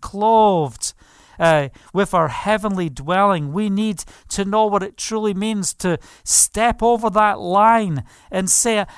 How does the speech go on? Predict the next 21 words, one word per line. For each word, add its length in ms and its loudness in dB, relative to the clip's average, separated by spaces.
"I've 240 0
gotta 240 4
get 200 2
out 160 6
of 180 2
the 140 -2
old. 460 -2
I've 140 -2
gotta 240 2
get 220 0
out 180 4
of 200 -2
the 140 -6
old. 260 0
I 40 0
don't 200 0
wanna 220 4
go 320 0
this 280 0
way 180 0
anymore. 460 2